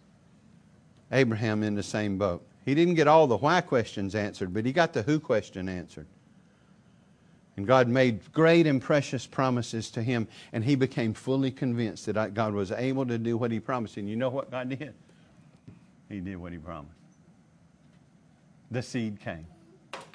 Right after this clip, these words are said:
Christ. And all those in Christ, numerous as the stars in the heavens. Charles Spurgeon said this, "We cannot always trace God's hand,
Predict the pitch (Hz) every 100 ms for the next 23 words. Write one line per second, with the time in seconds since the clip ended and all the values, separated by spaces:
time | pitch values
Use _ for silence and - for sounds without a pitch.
0 | - _ _ _ _ _ - 135 90 76
1 | - - _ _ _ _ _ _ - 98
2 | _ _ _ _ _ _ _ _ - 110
3 | 107 120 123 120 120 113 107 101 - 80
4 | 76 - - _ _ _ _ _ _ _
5 | _ - 104 117 110 104 - 101 82 82
6 | - 95 95 87 78 - _ _ _ _
7 | _ _ _ - _ _ _ 101 92 85
8 | - 90 80 73 - - _ _ _ _
9 | _ _ _ - - 175 165 - 170 143
10 | 143 151 139 147 123 143 160 185 185 170
11 | 165 165 - 165 170 160 139 - - 156
12 | 151 - 143 135 113 - 127 104 85